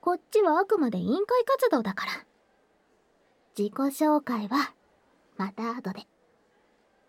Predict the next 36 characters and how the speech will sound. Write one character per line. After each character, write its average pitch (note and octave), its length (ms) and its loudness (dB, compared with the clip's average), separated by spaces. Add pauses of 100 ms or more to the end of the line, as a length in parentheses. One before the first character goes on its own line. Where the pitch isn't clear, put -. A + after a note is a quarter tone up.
(220)
そ C#4 220 -2
う G4+ 60 4
い G#4 80 4
う A4 60 -2
こ A#4 100 0
と A#4 100 2
で、 E4 160 4 (760)
ほ E4+ 120 -2
ら D#4+ 80 -2
ほ - 120 -2
ら、 F#4 160 0 (420)
こ F#3 120 -10
っ E3+ 60 -14 (160)
ち。 - 160 -4 (1120)
あ G#3+ 120 -2
ん D4+ 100 -2
ま E4 120 0
り E4 100 -4
も F4 160 0
た F#4 100 2
も B3 120 2
た F#3+ 120 -6
し G3 80 -14
て A#3+ 100 -6
る C4 120 0
と F#3+ 220 -2
昼 G3+ 340 -4
休 D4+ 260 2
み G3 160 0
終 F#3 80 -8
わ F#3 120 -6
っ - 20 -6
ち - 140 -6
ゃ G#4 100 2
う G#4 40 -4
し。 - 280 -10